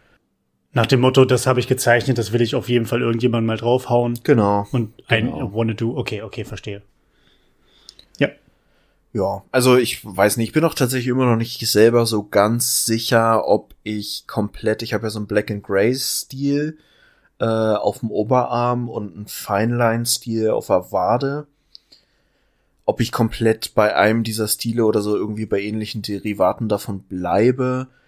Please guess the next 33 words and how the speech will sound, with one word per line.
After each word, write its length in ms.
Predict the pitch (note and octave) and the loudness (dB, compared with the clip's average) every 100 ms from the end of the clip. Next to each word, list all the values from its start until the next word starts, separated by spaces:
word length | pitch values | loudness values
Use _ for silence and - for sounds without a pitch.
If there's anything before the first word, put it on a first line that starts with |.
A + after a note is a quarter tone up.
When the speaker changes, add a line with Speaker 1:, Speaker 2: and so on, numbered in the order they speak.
| _ _ - | _ _ -10
Speaker 2:
Ich 140 | A2+ | -2
find 160 | B2+ A#2 | 0 0
zum 140 | G#2+ | 2
Beispiel 300 | G#2 - A#2+ | 2 2 -2
auch 120 | A2+ | -2
immer 300 | A2 A2+ G#2+ | -2 -2 -2
wieder, 420 | A2 A2+ A2+ A2 | -2 2 4 4
wobei 240 | A2 G2 G2 | 2 0 -2
das 180 | F#2+ - | -2 -10
mit 120 | F2 | -14
farbigen 400 | - F#2+ G2 G2 | -2 -2 -2 -10
Tattoos 400 | - - A2+ - | -14 -10 -8 -4
ja 80 | - | -4
anscheinend 260 | F#2 F2+ | -6 -8
auch 80 | - | -8
schwierig 480 | - B2 C3+ C3 - | -8 -4 -4 -4 -6
wird 140 | C3 | -4
ab 180 | B2+ - | -4 -4
nächstem 320 | B2 A#2+ B2 | -6 -6 -4
Jahr, 260 | A#2+ A#2+ A#2+ _ - - _ | -2 -2 -6 _ -20 -20 _
gibt 160 | A2 - | -8 -2
ja 100 | G2+ | -2
ne-, 220 | G2+ G2+ | -2 -4
so 160 | G2+ G2+ | -4 -6
eine 160 | G2+ | -6
neue 320 | G2+ G2 G2+ | -4 -2 -2
komische 340 | G2 G#2+ G2+ F2 | -4 -8 -8 -8
E-U-Verordnung, 1040 | - G2+ A2+ C3 - C3 B2+ C3 C3+ C3+ | -8 -10 -8 -8 -2 2 2 0 -8 -8
die 140 | A#2+ A2+ | -10 -10
fast 400 | - A2 - - | -6 -6 -4 -2
alle 260 | G2+ A2+ | 0 0
Tattoofarben 600 | A2 - C3 C3 B2+ C3+ | -2 -8 -10 -2 -2 -2
verbietet. 540 | C3 C3 C#3+ C#3+ F3+ | -8 -10 -10 -10 -12